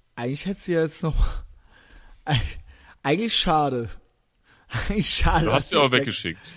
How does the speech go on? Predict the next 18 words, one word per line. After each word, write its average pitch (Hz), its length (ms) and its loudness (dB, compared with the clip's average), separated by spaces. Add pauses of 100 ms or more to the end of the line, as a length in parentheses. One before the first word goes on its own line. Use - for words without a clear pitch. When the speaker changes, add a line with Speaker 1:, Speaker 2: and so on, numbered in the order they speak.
(180)
Speaker 1:
Ich - 80 -10
hab 135 80 -4
die 135 120 -4
weggeschickt, 123 500 -4
natürlich. 113 500 -6 (480)
Speaker 2:
Mhm. - 120 -10
Speaker 1:
Ähm, 123 380 -2 (360)
und 135 100 -6
dann, 139 160 -2
äh, 135 180 2
macht 143 220 -2
man 139 100 0
ja 131 120 0
noch 127 100 -2
so 123 160 -8
Gedankenexperimente, 110 1080 -2
ne? 156 260 -6
Und 202 160 -20